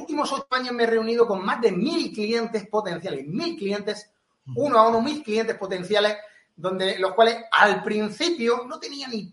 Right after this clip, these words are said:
Speaker 1: puta idea, <laughs> perdonadme la expresión, hablo así y el que no le guste seguramente se irá, y, pero sé, sé que os vaya a quedar.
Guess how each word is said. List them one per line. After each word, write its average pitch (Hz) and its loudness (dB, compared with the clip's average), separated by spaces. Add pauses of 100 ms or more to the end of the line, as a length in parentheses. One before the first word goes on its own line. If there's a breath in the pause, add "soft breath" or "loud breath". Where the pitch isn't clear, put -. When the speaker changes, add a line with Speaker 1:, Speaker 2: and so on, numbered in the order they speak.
Speaker 1:
puta 359 -4
idea, 170 -4
<laughs> - -20
perdonadme 185 -2
la 175 -2
expresión, 165 -6 (360 soft breath)
hablo 196 6
así 226 -2
y 175 -4
el 170 -10
que 180 -6
no 208 4
le 196 4
guste 214 0
seguramente 180 -2
se 156 -10
irá, 262 2
y, - -6
pero 170 -8
sé, 262 -2
sé - -6
que 185 -4
os 156 -4
vaya 151 2
a - -8
quedar. - -20